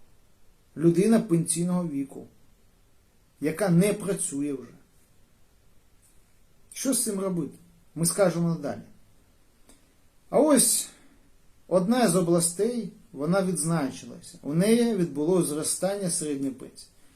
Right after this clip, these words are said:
І мова йде про розмір,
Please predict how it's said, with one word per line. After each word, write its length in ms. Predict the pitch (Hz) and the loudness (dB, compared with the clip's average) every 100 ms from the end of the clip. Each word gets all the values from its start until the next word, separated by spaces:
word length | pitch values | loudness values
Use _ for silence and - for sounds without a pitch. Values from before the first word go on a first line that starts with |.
| _ - - - | _ -20 -20 -4
І 80 | 170 | 6
мова 260 | 277 285 226 | 8 10 8
йде 280 | 180 226 | 8 4
про 640 | 175 - 170 185 165 120 - - - - - - _ _ _ _ | 4 2 2 4 4 2 -8 -18 -20 -20 -20 -20 _ _ _ _
розмір, 600 | 160 226 226 165 151 135 | 0 6 6 6 2 -4